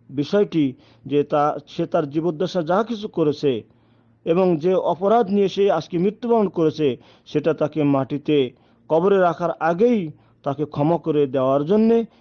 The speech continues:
এই সুন্দর ব্যবস্থা আল্লাহ রাব্বুল আলামিন নিজেই তো দান করেছেন। তাছাড়া যাতে করে মানুষেরা তার জানাজায় উপস্থিত হয়ে তার জন্য সুপারিশ করে, তার কল্যাণ এবং তার গুনাহ মাফের জন্যে, সেই জন্যে আল্লাহ সুবহানাহু ওয়া তাআলা আবার জানাজা নামায়,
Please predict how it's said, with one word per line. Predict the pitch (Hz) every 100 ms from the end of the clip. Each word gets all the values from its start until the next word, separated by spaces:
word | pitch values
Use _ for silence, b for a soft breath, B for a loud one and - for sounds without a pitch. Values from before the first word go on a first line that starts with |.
| b
এই | 139
সুন্দর | - 165 165 147 131
ব্যবস্থা | 123 139 175 -
আল্লাহ | 139 127
রাব্বুল | 123 120
আলামিন | 117 123 143 135
নিজেই | 131 131 196
তো | 208
দান | 143 123
করেছেন। | 110 110 104 107 95 - b b b b b
তাছাড়া | 160 180 185 185 185 b b b -
যাতে | 170 226
করে | 226 226
মানুষেরা | 196 185 196 196 190 196 -
তার | - 147
জানাজায় | 139 143 147 170
উপস্থিত | 170 156 185 220 175
হয়ে | 175
তার | 151 139 131
জন্য | 143 147
সুপারিশ | 160 175 208 -
করে, | 220 208 208 b b b -
তার | 135
কল্যাণ | 131 139 139 147 147 147
এবং | 139 135
তার | 123 131 120
গুনাহ | 135 170
মাফের | 190 196 180
জন্যে, | 214 214 226 220 b b b _
সেই | 160
জন্যে | 151 151 147
আল্লাহ | 139 139 135 - -
সুবহানাহু | - 139 196 185
ওয়া | 160
তাআলা | 147 135 135 131
আবার | 135 127 123
জানাজা | 135 139 151
নামায়, | 165 165 165 170